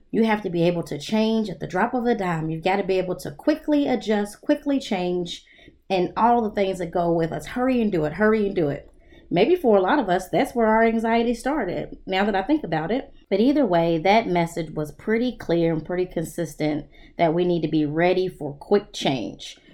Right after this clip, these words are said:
We need to not put all of our eggs in one basket and be ready to just go at the drop of a dime. But on the flip side, there are the people who really, either because of that experience or experiences similarly,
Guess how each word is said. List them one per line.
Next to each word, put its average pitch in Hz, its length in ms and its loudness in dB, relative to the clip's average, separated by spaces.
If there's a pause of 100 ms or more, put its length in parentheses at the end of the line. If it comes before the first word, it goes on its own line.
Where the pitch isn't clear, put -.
(140)
We 165 100 -2
need 170 200 0
to 135 340 -2
not 180 360 0
put 202 120 -2
all 185 180 4
of 190 100 4
our 175 160 4
eggs 185 320 4
in 170 160 -2
one 180 240 0
basket 165 540 -2
and 156 160 -4
be 151 140 0
ready 175 480 2
to 196 100 -6
just 156 320 -6
go 180 240 4
at 180 80 -2
the 170 80 -6
drop 160 260 -4
of 156 120 -10
a 156 80 -8
dime. 113 420 -8 (840)
But 214 100 6
on 190 160 4
the 160 60 0
flip 415 320 -4
side, 156 500 -4
there 208 180 2
are 196 80 2
the 170 120 -4
people 165 420 -6
who 160 540 0
really, 185 760 0 (640)
either 208 260 6
because 180 380 2
of 151 140 -2
that 156 200 4
experience 277 720 2
or 175 160 -6
experiences 175 720 -4
similarly, 170 800 0